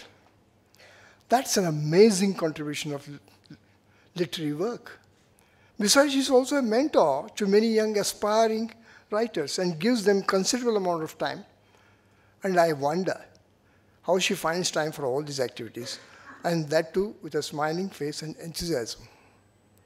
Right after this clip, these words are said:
The so-called management gurus should have sessions with her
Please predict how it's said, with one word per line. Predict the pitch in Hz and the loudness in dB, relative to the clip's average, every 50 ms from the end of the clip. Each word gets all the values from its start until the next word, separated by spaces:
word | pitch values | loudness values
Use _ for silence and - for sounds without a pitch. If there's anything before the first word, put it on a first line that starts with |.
| _ _ _ _ _ _ _ _ _ _ _ _ _ _ _ _ _ _ _ | _ _ _ _ _ _ _ _ _ _ _ _ _ _ _ _ _ _ _
The | - 165 220 | -4 -4 -2
so-called | 262 - 247 220 233 254 - 226 226 214 202 | 2 4 6 6 6 6 8 8 8 8 8
management | 190 175 185 208 208 185 208 208 202 160 | 6 6 6 6 6 8 8 6 6 6
gurus | 151 185 190 208 214 214 - - - - - - - _ _ _ _ _ _ _ _ _ _ - | 4 4 4 4 4 4 2 0 0 -2 -6 -12 -18 _ _ _ _ _ _ _ _ _ _ -10
should | - - 180 | -6 0 4
have | 165 190 208 190 | 6 8 8 8
sessions | - - 185 175 - 226 240 226 - | 6 4 2 4 6 6 4 4 2
with | 220 196 156 - | -2 -6 -4 -2
her | 165 160 147 | -2 -2 -2